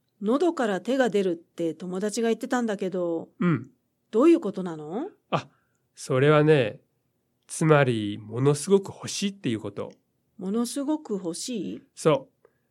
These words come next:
Speaker 2: すっごくお腹が空いて、ペコペコの時は、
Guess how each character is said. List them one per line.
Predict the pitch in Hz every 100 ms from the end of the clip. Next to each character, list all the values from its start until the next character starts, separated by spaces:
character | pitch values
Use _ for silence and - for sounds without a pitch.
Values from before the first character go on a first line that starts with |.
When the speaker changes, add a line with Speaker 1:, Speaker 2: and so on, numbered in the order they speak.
| _ _
Speaker 2:
す | - - 135
っ | - _ _
ご | - 180
く | 165
お |
腹 | 139 131
が | 135 123
空 | - 127 120
い |
て、 | 123 113 107 104 -
ペ | 135
コ |
ペ | 135 156
コ |
の | 165
時 | 156 156 151
は、 | 113 107